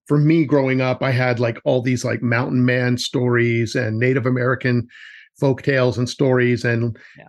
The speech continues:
Speaker 1: and just a tremendous, you know, Dances with Wolves was a big thing. And, like, anything Native American, I was just like, I would eat up.
Speaker 2: Yeah.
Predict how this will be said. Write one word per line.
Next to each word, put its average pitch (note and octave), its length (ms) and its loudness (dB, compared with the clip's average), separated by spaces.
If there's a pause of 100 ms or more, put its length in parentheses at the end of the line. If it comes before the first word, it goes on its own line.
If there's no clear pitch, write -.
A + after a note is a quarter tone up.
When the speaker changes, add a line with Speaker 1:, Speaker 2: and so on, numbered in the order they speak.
Speaker 1:
and B2 500 -2 (240)
just E3 260 -2
a D3+ 60 0
tremendous, D#3+ 720 0
you E3 180 0
know, A#2+ 120 -4
Dances C#3+ 500 -2
with B2+ 200 -2
Wolves C3+ 540 2
was C3 160 -6
a B2 60 -2
big B2 280 -2
thing. B2+ 460 0
And, A2+ 180 -4
like, B2 220 -4
anything F3+ 420 2
Native D3 260 2
American, C3 500 -2
I A2 60 -6
was A#2 160 -4
just C3 200 -8
like, B2 200 -4
I B2+ 100 -2
would B2 180 0
eat C3+ 180 0
up. A#2 200 -4 (760)
Speaker 2:
Yeah. - 80 -20